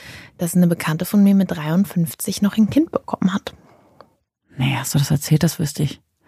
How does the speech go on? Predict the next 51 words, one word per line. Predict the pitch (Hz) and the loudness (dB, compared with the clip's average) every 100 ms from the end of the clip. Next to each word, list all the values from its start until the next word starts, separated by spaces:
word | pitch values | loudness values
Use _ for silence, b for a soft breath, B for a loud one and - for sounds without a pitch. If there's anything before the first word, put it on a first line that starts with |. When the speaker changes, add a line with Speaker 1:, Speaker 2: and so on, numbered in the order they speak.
| b b b | b b b
Speaker 2:
Mit | - - | -14 -6
dreiundfünfzig? | 175 202 226 262 262 - 165 | 0 2 0 0 -4 -4 0
Speaker 1:
Aha. | 214 202 196 208 _ _ _ _ _ _ _ _ _ _ | 2 4 4 0 _ _ _ _ _ _ _ _ _ _
Speaker 2:
Und, | - 196 - | 2 2 2
ähm, | 190 190 - | 0 -2 -4
wie | 185 190 | -6 0
ging's | 233 220 | 0 0
ihr | 175 | 0
dabei? | 151 147 151 190 - b | 0 2 0 -2 -8 b
Das | 190 180 | -6 -4
würde | 185 | -4
ich, | 175 | -4
also | 180 - | -6 -4
das | |
interessiert | - - - | -6 -6 -6
mich | 160 | -6
jetzt | - - | -8 -10
wirklich, | 160 160 | -10 -12
wie, | - 160 - | -18 -18 -16
wie | 156 | -2
ging's | 285 | 2
Speaker 1:
Ihr? | 302 | 4
Speaker 2:
ihr? | 208 269 b b b | 4 0 b b b
Ja, | 208 190 160 | 2 4 4
also | - 180 180 | 0 -4 0
weil | 185 | 0
das | 180 | 0
ist | 185 | -4
ja | 190 | -2
dann | 170 170 | 0 -2
wirklich | 180 160 B B B B _ - | -6 -10 B B B B _ -2
hohe, | 233 254 240 226 - - | 2 4 6 4 0 -4
also | 175 170 | -2 2
ein | 180 | 2
richtig | 160 247 - 269 | 2 -4 -6 -8
hohes | 214 214 - | -4 -4 -4
Risiko. | 247 277 - 156 156 - | -6 -6 -4 -4 -6 -2
Speaker 1:
Also | 185 175 | -2 0
gut, | 185 175 | -4 -4
da, | 180 175 190 - | -4 -2 -4 -4
da | 196 | -4
hab | 175 | -4
ich | 165 | -2
sie | 185 | -2
nicht | 180 - - _ _ 104 | -2 -2 -12 _ _ -14
zugefragt, | 196 190 - 180 185 - | -8 -8 -6 -4 -4 -4
ehrlich | 170 202 | 2 4
Speaker 2:
Mhm. | |
Speaker 1:
gesagt, | 190 185 208 | 6 4 2
weiß | 170 | -2
nicht. | 160 - | -8 -16